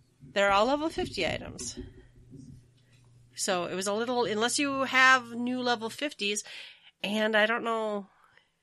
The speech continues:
I don't know. You'd ha-, I can't imagine becoming a captain and it, it's not my first level fifty already, but whatever. So they're glamour.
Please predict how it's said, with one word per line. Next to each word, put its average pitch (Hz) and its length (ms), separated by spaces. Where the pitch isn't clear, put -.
I 214 80
don't 196 120
know. 170 200
You'd 202 180
ha-, - 300
I - 60
can't 349 240
imagine 254 680
becoming 226 400
a 190 80
captain 175 920
and 190 520
it, 147 200
it's 175 240
not 180 200
my 160 120
first 196 360
level 143 260
fifty 120 420
already, 78 400
but - 180
whatever. 151 440
So 240 320
they're 339 260
glamour. 170 560